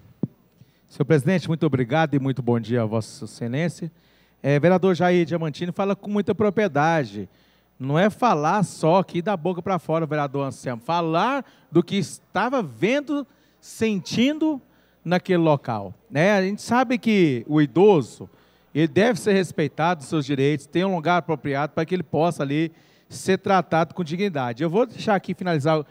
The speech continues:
viu, vereador Jair Diamantino? As suas falas, faz-, da-, das suas às minhas, porque nós vi-, vi-,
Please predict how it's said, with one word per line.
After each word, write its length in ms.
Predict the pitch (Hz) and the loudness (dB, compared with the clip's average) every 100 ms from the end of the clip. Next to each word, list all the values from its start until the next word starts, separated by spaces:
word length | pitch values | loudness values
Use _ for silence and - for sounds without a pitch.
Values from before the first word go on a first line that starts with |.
| _ _ _ | _ _ _
viu, 160 | 143 220 | 2 4
vereador 340 | 220 190 175 | 6 6 4
Jair 220 | 165 170 | 4 4
Diamantino? 600 | 156 160 151 - 135 127 | 4 2 0 -2 -4 -4
As 80 | 143 | -4
suas 220 | - 185 | 0 0
falas, 300 | - 214 214 | 2 0 0
faz-, 220 | 240 220 - | -2 -4 -2
da-, 180 | 190 | -4
das 180 | 175 175 | -2 -4
suas 240 | - 208 196 | -4 -4 -2
às 160 | 147 | -4
minhas, 260 | 135 233 220 - _ | -4 -4 -4 -12 _
porque 200 | - 202 | -4 0
nós 180 | 202 175 | 0 0
vi-, 220 | 202 214 | 0 -2
vi-, 160 | 160 170 | -4 -14